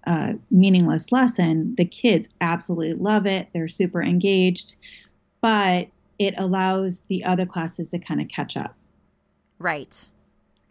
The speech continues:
Speaker 1: Um, and I have also done this with centers, and it kinda kills me 'cause, like, I did this centers lesson to practice law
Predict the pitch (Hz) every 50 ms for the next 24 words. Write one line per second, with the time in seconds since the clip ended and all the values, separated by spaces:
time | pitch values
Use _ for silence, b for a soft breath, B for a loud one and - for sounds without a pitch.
0 | _ _ _ _ _ _ _ _ - 202 196 185 170 170 165 165 - - - 226
1 | 214 214 214 214 - 214 214 214 214 214 214 220 185 208 202 190 185 180 180 -
2 | 190 180 185 175 170 165 170 - - 156 160 - - 160 160 165 165 - 196 202
3 | 208 214 214 214 - - - b b b b b b 247 269 247 - - - 339
4 | 403 370 269 247 226 220 214 208 214 202 196 180 196 208 190 175 180 185 175 170
5 | 180 - _ _ _ _ _ _ _ - 190 190 185 180 180 208 202 180 196 185
6 | 180 180 - 190 180 175 175 - - 185 175 175 170 170 - - _ _ _ _
7 | - 185 185 165 175 175 - 180 170 165 - - _ _ _ _ - 202 - -
8 | 180 170 170 175 - 165 165 - - 180 175 160 156 151 151 160 175 208